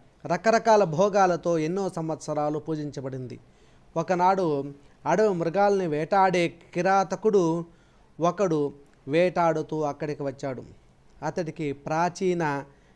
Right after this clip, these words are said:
శివలింగమున్న ఆలయం కనిపించింది. అక్కడికి వచ్చేసరికి కిరాతుడికి ఈ-,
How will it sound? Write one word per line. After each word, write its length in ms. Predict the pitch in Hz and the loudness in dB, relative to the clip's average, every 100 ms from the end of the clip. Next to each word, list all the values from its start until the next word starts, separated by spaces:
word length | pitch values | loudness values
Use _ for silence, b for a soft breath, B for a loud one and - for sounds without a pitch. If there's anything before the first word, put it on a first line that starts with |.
| b | b
శివలింగమున్న 840 | - 220 226 220 190 170 160 156 | -4 0 2 2 0 -4 -4 -4
ఆలయం 520 | 156 143 160 151 160 | -2 0 2 0 -2
కనిపించింది. 760 | 180 156 147 143 131 139 123 - - _ b b b b - | -4 -6 -4 -6 -10 -12 -12 -16 -20 _ b b b b -12
అక్కడికి 320 | 160 190 170 | -6 -4 -2
వచ్చేసరికి 840 | 160 - 196 180 165 151 156 135 - | -4 -2 -2 -2 -4 -4 -4 -6 -4
కిరాతుడికి 1000 | 170 185 185 175 151 147 151 135 135 143 - b b b 160 | -2 0 0 -4 -6 -6 -6 -6 -6 -10 -16 b b b -6
ఈ-, 320 | 170 175 | -4 -4